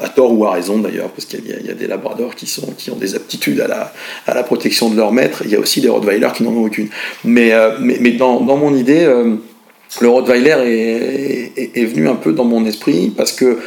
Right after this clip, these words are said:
allez, un gabarit supérieur au labrador, une morphologie qui est pas forcément si éloignée que ça, euh, de, de, du labrador. Donc j'aimais bien le, le morphotype, si tu veux, du,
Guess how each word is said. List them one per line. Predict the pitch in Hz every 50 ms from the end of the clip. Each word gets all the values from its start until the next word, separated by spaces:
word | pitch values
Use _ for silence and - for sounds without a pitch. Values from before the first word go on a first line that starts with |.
| - - - - - - - - - - - -
allez, | - 131 135
un | 127 131
gabarit | 127 139 135 139 143 143 175 165
supérieur | - - 135 - 151 147 151 160 165 156 143
au | 139
labrador, | 123 120 117 120 120 127 123 143 151 160 190 180 165
une | 143 131
morphologie | 139 170 170 - - 165 160 180 165 151 190 185
qui | - -
est | -
pas | - - 202
forcément | 202 - - - - - - 139 139 147 151 156 151
si | - - - 135 - 160
éloignée | 147 139 139 139 135 139 143 151 156
que | 156 - 131 120
ça, | - - 127 123 123 123 - - - -
euh, | 120 120 - - 127 127
de, | 120 117 113 123 127 131 -
de, | 120 127 123 120 113 110
du | 107 107 117
labrador. | 113 107 104 104 101 104 113 127 151 160 160 -
Donc | - 127 113
j'aimais | 107 113 117 117 120
bien | 110 120 135 143
le, | 135 123 117
le | 127 117
morphotype, | 113 123 131 - - - - - - 160 -
si | - - -
tu | - - 135
veux, | 123 117 113
du, | 110 107 107 117 117 117